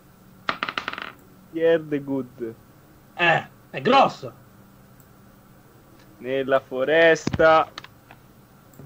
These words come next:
Speaker 1: di Escalpec.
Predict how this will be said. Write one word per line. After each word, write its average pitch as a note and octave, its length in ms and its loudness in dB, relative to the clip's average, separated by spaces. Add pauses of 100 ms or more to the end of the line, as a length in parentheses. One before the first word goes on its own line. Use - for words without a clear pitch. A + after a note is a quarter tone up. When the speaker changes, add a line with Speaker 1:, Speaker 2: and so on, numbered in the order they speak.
(1500)
Speaker 1:
di C#3+ 340 -6 (2000)
Escalpec. D3 920 2